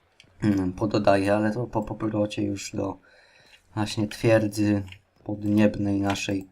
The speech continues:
Kurde, przydałoby się już tam iść, bo kurde, sprzedać te wszystkie niepotrzebne bajzle. Zrobić sobie troszkę miejsca w ekwipunku. Tutaj coś mamy, zobaczmy, co to jest.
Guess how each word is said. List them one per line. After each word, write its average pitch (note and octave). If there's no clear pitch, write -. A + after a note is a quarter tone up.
Kurde, G#2
przydałoby G2+
się -
już G#2
tam G#2
iść, -
bo G2+
kurde, G#2
sprzedać -
te G#2+
wszystkie A2
niepotrzebne G#2+
bajzle. G#2+
Zrobić G#2+
sobie G#2+
troszkę G#2
miejsca G#2
w G#2
ekwipunku. G#2
Tutaj G#2+
coś -
mamy, G2+
zobaczmy, G2
co -
to -
jest. F#2+